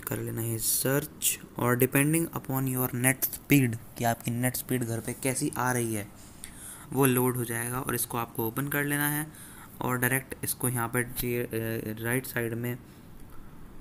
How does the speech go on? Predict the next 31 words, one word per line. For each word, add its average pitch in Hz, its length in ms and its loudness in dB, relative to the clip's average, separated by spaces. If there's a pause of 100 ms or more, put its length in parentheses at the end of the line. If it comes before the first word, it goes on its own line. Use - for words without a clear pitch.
(540)
डाउनलोड 113 640 0
का 120 100 -2
बट-, 123 360 -4
नहीं, 131 260 2
बिल्कुल 131 300 2
बीच 131 260 0
में 131 80 4
डाउनलोड 127 240 2
का 127 60 0
बटन 123 200 0
दिख 120 120 0
रहा 135 120 2
है, 127 80 2
उस - 180 -4
पर 127 260 -4 (760)
क्लिक 131 240 2
कर 110 80 -2
देना 107 240 -2
है, 104 260 -6 (240)
ठीक 147 120 6
है। 156 160 2 (420)
और 120 100 2
फिर 127 180 -2
ये 147 80 6
फ्री 135 360 4
डाउनलोड 120 380 4
पे 135 80 0
क्लिक 127 280 -2
करना 104 240 -4
है 104 80 -4
आपको। - 300 -6